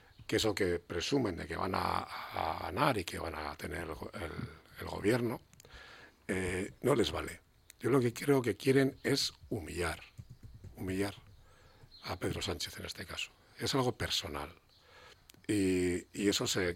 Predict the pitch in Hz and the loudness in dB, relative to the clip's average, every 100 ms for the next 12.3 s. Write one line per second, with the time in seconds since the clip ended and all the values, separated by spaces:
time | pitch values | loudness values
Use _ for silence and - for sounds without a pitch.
0 | - - 87 78 87 82 - 85 82 87 | -2 -4 -2 -4 -4 -4 -4 -6 -6 2
1 | 104 110 123 - - - 87 90 98 127 | 2 4 0 -4 -20 -12 -4 0 2 2
2 | 131 - - - - 82 76 76 76 76 | -2 -4 -14 -6 -2 0 0 -2 -4 -6
3 | - 85 92 92 - 92 92 90 90 85 | -8 -2 -2 -2 -6 2 2 4 0 0
4 | 98 104 147 156 175 - - - - - | 0 6 6 6 2 -4 -14 -20 -12 -6
5 | 101 - 85 98 87 85 82 - 90 80 | -4 -4 -2 0 0 -4 -6 -6 -8 2
6 | 120 185 - _ _ - - - - - | 4 4 2 _ _ -20 -8 -4 -4 -6
7 | - - - 98 101 107 110 135 - - | -20 -6 0 2 4 4 4 4 2 -16
8 | - - - 98 95 - 107 - 123 110 | -20 -18 -2 4 6 6 4 6 4 6
9 | 101 101 98 92 104 131 127 147 110 104 | 4 4 6 8 10 10 8 6 4 -2
10 | - 123 107 - 95 87 85 92 85 80 | -4 -4 -2 0 0 0 2 2 2 -2
11 | 80 87 117 120 107 - - 95 95 107 | -2 0 2 2 0 -2 -2 0 0 2
12 | 101 101 117 | 4 4 2